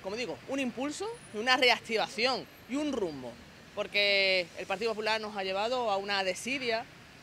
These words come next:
y a un abandono completamente a los ciudadanos y ciudadanas. Eso sí, favoreciendo la bajada de impuestos a los que más tienen, en, en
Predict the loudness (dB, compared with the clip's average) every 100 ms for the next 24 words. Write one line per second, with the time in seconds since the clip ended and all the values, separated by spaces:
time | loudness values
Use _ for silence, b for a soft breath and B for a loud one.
0 | -10 0 2 2 0 0 2 2 0 -2
1 | -2 -4 -4 -2 0 0 0 0 0 0
2 | -6 -4 0 0 -2 -2 2 0 0 0
3 | 2 2 0 -2 -2 2 0 -2 -14 -18
4 | -18 -4 2 4 4 4 0 2 0 0
5 | -6 -18 -18 -4 2 2 4 4 6 4
6 | 0 -2 -2 0 2 2 2 0 -4 -4
7 | -4 -4 -4 -10 -14 -10 -8 -8 -12 -16
8 | -12 -8 -8